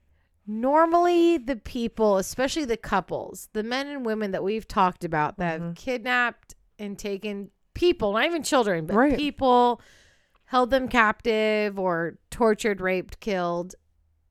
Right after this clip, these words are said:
Speaker 1: They usually look weird.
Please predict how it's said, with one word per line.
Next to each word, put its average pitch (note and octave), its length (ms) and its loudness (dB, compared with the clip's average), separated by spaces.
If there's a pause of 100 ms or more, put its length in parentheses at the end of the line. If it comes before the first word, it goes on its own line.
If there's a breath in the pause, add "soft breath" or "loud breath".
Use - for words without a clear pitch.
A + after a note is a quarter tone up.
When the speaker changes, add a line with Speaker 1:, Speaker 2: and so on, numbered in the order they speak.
(160)
Speaker 1:
They A3+ 220 2
usually D4+ 920 4
look A3+ 580 4 (160)
weird. F#3+ 840 -2